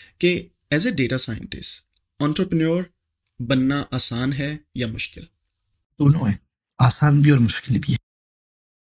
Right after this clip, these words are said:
Speaker 2: अच्छा, आसान इस तरीके से कि आप जिस आइडिया पे काम करते हैं, तो उसके मार्केट एनालिसिस अच्छी तरीके से कर सकते हैं। कर सकते हैं, कितने कस्टमर्स अवेलेबल हैं, लोग क्या देंगे, फोकस ग्रुप से बात करनी है, बाकी डेटा क्या अवेलेबल है,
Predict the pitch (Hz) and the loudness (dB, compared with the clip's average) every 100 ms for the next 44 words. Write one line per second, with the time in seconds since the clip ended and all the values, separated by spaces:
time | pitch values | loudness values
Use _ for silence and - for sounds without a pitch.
0 | - 139 - 127 135 175 170 - 147 143 | -6 -4 -2 0 2 4 2 4 2 2
1 | 147 - 165 143 135 131 117 123 143 135 | 2 2 4 2 2 2 4 4 4 4
2 | 123 120 - - 190 - - 123 110 107 | 2 2 2 4 4 2 2 4 4 4
3 | 127 110 107 - 110 - 101 104 101 - | 2 4 2 2 -2 0 0 2 2 2
4 | 104 98 92 - 101 - - - - _ | 0 0 -2 -2 -2 -2 -10 -14 -14 _
5 | _ _ - 98 87 - 101 - - - | _ _ -6 -6 -8 -2 -2 -2 -14 -14
6 | - - 143 139 117 - 117 107 107 104 | 0 0 4 4 4 2 2 4 4 4
7 | 104 104 104 101 95 120 117 101 101 98 | 6 6 6 4 4 4 4 4 6 6
8 | 98 95 104 113 104 110 - 101 101 - | 4 4 4 4 4 2 2 2 2 2
9 | 98 101 139 131 190 104 - 104 110 107 | 4 6 4 2 2 2 4 2 2 2
10 | 101 95 - 95 | 2 4 4 2